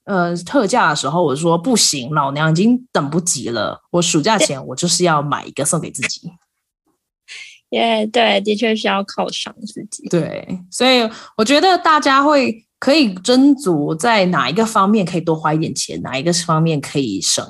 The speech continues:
Speaker 1: 一点。然后还有一个啊，我觉得移民比较，嗯，比较好的地方，就是因为我们有至少一个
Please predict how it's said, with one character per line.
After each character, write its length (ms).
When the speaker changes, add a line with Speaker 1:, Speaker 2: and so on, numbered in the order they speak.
Speaker 1:
一 100
点。 200
然 100
后 100
还 160
有 60
一 60
个 160
啊， 80
我 120
觉 160
得 80
移 240
民 200
比 80
较， 300
嗯， 720
比 100
较 140
好 320
的 180
地 180
方， 240
就 140
是 140
因 80
为 60
我 80
们 140
有 280
至 140
少 320
一 120
个 240